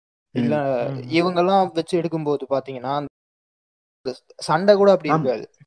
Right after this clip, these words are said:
Speaker 3: ஆ, இங்க சண்டை அவ்வளவு பெருசாலாம் இருக்காது.
Speaker 1: அதுல சண்டையே இருக்காது. புரியுதா? சண்டைனா இவரு தான்
Speaker 3: சண்டை
Speaker 1: அடி
Speaker 3: இருக்காது,
Speaker 1: வாங்குற
Speaker 3: சண்டை
Speaker 1: மாதிரி
Speaker 3: இருக்காது.
Speaker 1: இருக்கும். ஹீரோ தான் அடி வாங்குற மாதிரி இருக்கும்.
Speaker 3: கரெக்ட், கரெக்ட்,
Speaker 2: ஆமா.
Speaker 3: கரெக்ட்.
Speaker 1: கண்ணு தெரியாதவனால என்ன பண்ண முடியும்?
Speaker 3: பெருசா அதான் லவ்னா இது இதுன்னு சொல்லிட்டோம். அதுக்குன்னு
Speaker 1: ம்.
Speaker 3: பார்த்தா,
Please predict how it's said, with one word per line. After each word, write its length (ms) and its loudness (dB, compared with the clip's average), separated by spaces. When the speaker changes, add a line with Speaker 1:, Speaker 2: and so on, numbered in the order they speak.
Speaker 3:
ஆ, 100 -8
இங்க 180 -4
சண்டை 340 -4
அவ்வளவு 300 -4
பெருசாலாம் 320 -8
இருக்காது. 240 -8
Speaker 1:
அதுல 200 -2
சண்டையே 440 2
இருக்காது. 540 -6
புரியுதா? 320 0
சண்டைனா 500 0
இவரு 300 2
தான் 0 -
Speaker 3:
சண்டை 220 -2
Speaker 1:
அடி 80 4
Speaker 3:
இருக்காது, 40 4
Speaker 1:
வாங்குற 200 0
Speaker 3:
சண்டை 80 4
Speaker 1:
மாதிரி 180 2
Speaker 3:
இருக்காது. 0 -
Speaker 1:
இருக்கும். 280 0
ஹீரோ 400 4
தான் 140 -2
அடி 220 0
வாங்குற 280 0
மாதிரி 220 -2
இருக்கும். 160 -8
Speaker 3:
கரெக்ட், 140 -8
கரெக்ட், 180 -8
Speaker 2:
ஆமா. 100 -8
Speaker 3:
கரெக்ட். 120 -12
Speaker 1:
கண்ணு 260 4
தெரியாதவனால 640 2
என்ன 260 2
பண்ண 260 0
முடியும்? 380 -2
Speaker 3:
பெருசா 380 -2
அதான் 240 -2
லவ்னா 400 -2
இது 180 -6
இதுன்னு 260 -6
சொல்லிட்டோம். 420 -8
அதுக்குன்னு 640 -4
Speaker 1:
ம். 80 -10
Speaker 3:
பார்த்தா, 340 -6